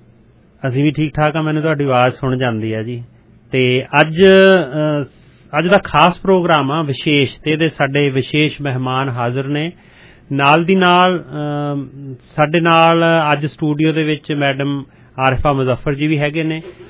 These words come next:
ਤੇ ਜਿਹੜੇ ਮਹਿਮਾਨ ਆਏ ਹੋਏ ਨੇ, ਅ, ਡਾਕਟਰ ਆਸਮਾ ਕਾਦਰੀ ਜੀ, ਉਹਨਾਂ ਦੀ ਜਾਣ ਪਛਾਣ ਕਰਾਉਂਦੇ ਤੁਹਾਡੇ ਨਾਲ।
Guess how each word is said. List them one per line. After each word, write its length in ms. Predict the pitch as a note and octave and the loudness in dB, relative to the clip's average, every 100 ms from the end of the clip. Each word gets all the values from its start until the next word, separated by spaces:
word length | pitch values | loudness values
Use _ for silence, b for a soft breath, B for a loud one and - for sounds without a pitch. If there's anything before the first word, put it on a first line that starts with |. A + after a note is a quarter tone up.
| - | -12
ਤੇ 80 | C#3+ | -6
ਜਿਹੜੇ 460 | D3+ E3 D#3+ D3 - B B B C3+ | -4 -2 -2 -4 -12 B B B -8
ਮਹਿਮਾਨ 560 | C#3 C3+ C3+ D3 E3+ | -6 -2 4 6 6
ਆਏ 200 | E3 E3+ | 6 6
ਹੋਏ 220 | E3+ F3 F3 | 6 4 4
ਨੇ, 320 | F3 F3 F3 b b b | 2 0 -2 b b b
ਅ, 580 | - C#3 C3+ C3+ C3+ C3 | -6 -2 0 0 0 -2
ਡਾਕਟਰ 440 | A#2+ D3 C#3+ E3+ D3+ | 2 2 4 4 4
ਆਸਮਾ 380 | C3+ - E3+ | 4 2 0
ਕਾਦਰੀ 440 | E3+ E3+ E3 F3+ F3+ | 4 4 4 0 0
ਜੀ, 240 | F3+ F#3 | -2 0
ਉਹਨਾਂ 220 | E3+ F3+ | 2 2
ਦੀ 60 | G3 | 2
ਜਾਣ 240 | F3 E3 | 4 4
ਪਛਾਣ 240 | D#3 F#3 F3+ | 2 0 0
ਕਰਾਉਂਦੇ 320 | F3+ E3+ G3+ | 4 4 4
ਤੁਹਾਡੇ 260 | G#3 F#3+ F3 | 4 2 2
ਨਾਲ। 240 | D#3+ | 0